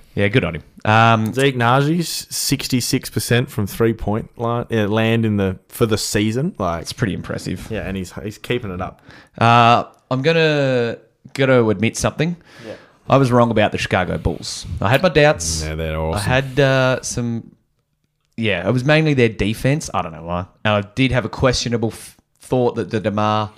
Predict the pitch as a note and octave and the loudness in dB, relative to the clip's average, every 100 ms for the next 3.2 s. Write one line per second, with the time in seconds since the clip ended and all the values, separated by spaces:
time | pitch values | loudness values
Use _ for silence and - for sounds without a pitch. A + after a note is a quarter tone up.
0 | _ _ - - _ - A2+ A2 - A2 | _ _ -2 -2 _ -4 0 0 2 0
1 | A2 G#2 G#2+ G2 A2 A2 A2 G#2 - - | 0 -2 -2 -2 -4 -4 -6 -6 -6 -2
2 | G2+ A2 - A#2+ A#2+ A#2 - E3 - G2 | -2 0 -4 -4 -4 -4 -2 -2 -2 -2
3 | F#2 - | -2 -6